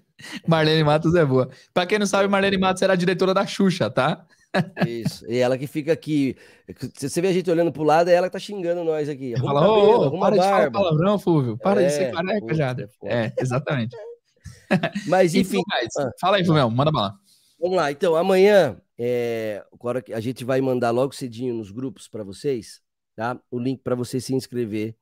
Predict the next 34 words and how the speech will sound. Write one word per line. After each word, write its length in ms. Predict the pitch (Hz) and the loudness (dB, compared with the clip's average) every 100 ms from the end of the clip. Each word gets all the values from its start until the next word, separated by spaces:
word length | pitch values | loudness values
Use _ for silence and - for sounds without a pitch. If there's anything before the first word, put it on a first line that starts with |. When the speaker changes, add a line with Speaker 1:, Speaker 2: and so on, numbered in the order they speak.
| _ _ _ | _ _ _
Speaker 2:
no 100 | 107 117 | -8 -4
nosso 300 | 110 120 120 | -2 -2 -2
Speaker 1:
Uhum. 120 | 110 | 0
Speaker 2:
curso 260 | 113 - 113 | -2 -4 -6
de 100 | 113 | -4
Inglês 260 | 110 117 - | -2 -4 -6
com 160 | 131 | -8
Séries. 420 | 127 95 71 73 - - - - | -6 -8 -12 -14 -20 -20 -16 -10
Você 220 | 143 214 | 0 0
que 100 | 170 | 2
já 120 | 175 | -2
tá 100 | 165 | 0
aqui, 240 | 131 170 175 | -4 -4 -6
você 160 | 127 127 | -4 -2
já 140 | 151 | -2
conhece, 460 | 165 131 123 123 123 | 0 0 0 -2 -6
já 80 | 123 | -4
conhece 320 | 127 139 135 | -2 -2 -4
meu 100 | 131 | -6
trabalho, 520 | 123 110 104 101 87 | -4 -4 -4 -4 -8
já 100 | 101 | -12
conhece 320 | 110 110 120 | -8 -8 -8
o 20 | 127 | -8
trabalho 280 | 120 117 107 | -6 -6 -6
do 100 | 104 | -10
Jader, 360 | 95 95 95 | -8 -8 -8
já 120 | 95 120 | -10 -8
sabe 380 | - 101 104 | -6 -8 -8
que 100 | 98 | -6
é 60 | 110 | -6
um 40 | |
negócio 420 | 110 107 110 - 127 | -4 -4 -6 -8 -10
sério, 280 | - 107 110 | -6 -4 -4
então 260 | 113 117 | -4 -4